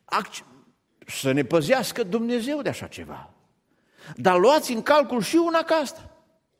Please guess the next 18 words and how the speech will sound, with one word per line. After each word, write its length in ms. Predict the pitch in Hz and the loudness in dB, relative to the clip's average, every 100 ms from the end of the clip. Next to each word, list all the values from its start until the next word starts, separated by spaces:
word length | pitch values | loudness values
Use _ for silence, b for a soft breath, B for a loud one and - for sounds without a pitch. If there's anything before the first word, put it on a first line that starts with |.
| _ _ _ _ _ _ _ _ _ _ _ _ _ | _ _ _ _ _ _ _ _ _ _ _ _ _
Pentru 240 | - 269 269 | -2 0 0
că 120 | 269 | 0
întâlnim 540 | 269 247 262 302 311 | 0 0 -2 -2 -2
alte 220 | 285 277 | -4 -4
situații 300 | 226 269 220 | -2 -2 -2
care, 140 | 233 254 | -2 -4
"Frate, 340 | 302 381 - | -2 -2 -2
nu 100 | 320 | -4
m-am 180 | 339 330 | -4 -4
așteptat 380 | 269 - - 339 | -6 -8 -6 -4
la 60 | |
așa 140 | 240 196 | -4 -8
ceva." 240 | 170 160 | -8 -8
Ba, 240 | 147 190 233 | 0 0 2
poți 240 | 240 247 | 0 -4
să 80 | 240 | -2
te 120 | 240 | -4
aștepți 520 | 226 - 247 247 - | -2 0 -2 -2 -16